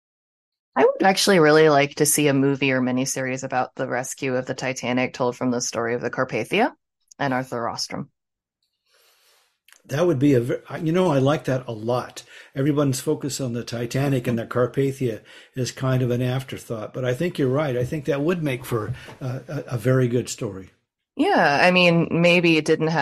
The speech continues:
Speaker 1: I, I haven't researched the Carpathia, so nobody at me about this in particular. I haven't tr-, really looked into the demographics of, uh, who was aboard the Carpathia, but I assume that you could also have a similar sort of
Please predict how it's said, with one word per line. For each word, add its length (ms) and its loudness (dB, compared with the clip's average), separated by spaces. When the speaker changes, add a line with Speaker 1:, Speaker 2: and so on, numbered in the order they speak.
Speaker 1:
I, 280 0
I 140 0
haven't 340 -2
researched 340 0
the 60 -4
Carpathia, 560 -4
so 120 -8
nobody 300 -2
at 220 -2
me 100 -2
about 260 0
this 200 -2
in 40 -6
particular. 580 -4
I 100 2
haven't 480 0
tr-, 180 -12
really 240 2
looked 180 2
into 140 -4
the 80 -2
demographics 880 -2
of, 480 4
uh, 220 2
who 120 -4
was 140 -2
aboard 300 -4
the 40 -6
Carpathia, 580 -2
but 140 -2
I 60 2
assume 380 -2
that 180 -4
you 80 -6
could 120 -4
also 300 -2
have 240 -2
a 60 -6
similar 400 -2
sort 260 -2
of 220 -2